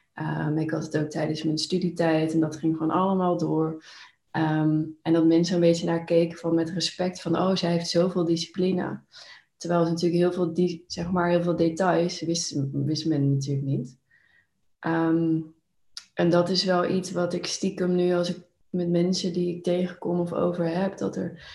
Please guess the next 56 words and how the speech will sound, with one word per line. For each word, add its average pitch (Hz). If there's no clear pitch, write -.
best 190
wel 190
veel 180
meiden 185
zijn 175
die 170
hetzelfde 196
hebben 165
meegemaakt, 160
maar 170
dat 170
ook 185
gewoon 170
nooit 170
hebben 170
verteld. -
Ehm, 165
ik -
vond 185
het 170
toen 185
wel 180
heel 180
spannend. 196
Maar 180
ik -
denk, 180
ja, 196
het 190
is 196
wel 190
onderdeel 180
van 180
wie 180
ik 175
ben. 175
Eh, 170
het -
zal 170
waarschijnlijk 170
altijd 170
ook 156
wel 160
onderdeel 160
blijven 147
van 185
wie 190
ik 180
ben. 185
Maar 180
gelukkig -
heeft 165
niet 165
meer 165
de 143
overhand. 185